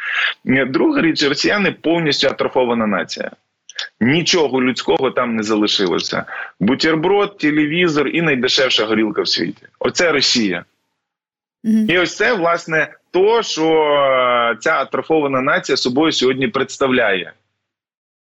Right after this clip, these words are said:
Speaker 1: Ні совісті, ні моралі, ні гідності.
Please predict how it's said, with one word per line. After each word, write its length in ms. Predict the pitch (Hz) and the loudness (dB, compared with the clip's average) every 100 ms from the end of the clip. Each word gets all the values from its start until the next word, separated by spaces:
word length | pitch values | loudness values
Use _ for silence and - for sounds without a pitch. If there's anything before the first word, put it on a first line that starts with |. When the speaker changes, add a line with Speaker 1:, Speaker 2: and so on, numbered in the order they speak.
| _ _ - 107 143 | _ _ -6 -2 0
Speaker 1:
Ні 120 | 202 | 2
совісті, 680 | 220 208 190 190 - 175 170 - - | 2 2 2 -2 -2 -4 -4 -8 -2
ні 280 | 135 156 | 0 2
моралі, 640 | 190 190 175 165 156 151 135 _ _ | 2 2 2 0 0 -2 -4 _ _
ні 200 | 110 151 | -2 -2
гідності. 720 | 143 147 127 113 98 - 87 | 0 0 0 -2 -4 -6 -8